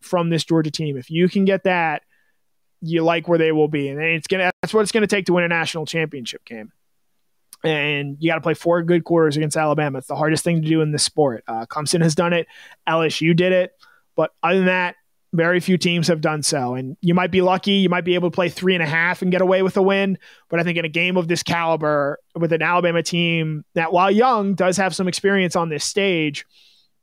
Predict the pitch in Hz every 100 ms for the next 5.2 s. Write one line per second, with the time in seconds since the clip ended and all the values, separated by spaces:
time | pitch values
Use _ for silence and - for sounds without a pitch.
0 | _ _ _ _ - - 165 139 143 143
1 | 156 180 170 160 165 165 156 160 160 170
2 | 160 - 170 175 - 175 160 143 147 156
3 | 151 156 147 143 151 170 160 170 156 151
4 | 147 - 147 185 214 - - - - _
5 | 233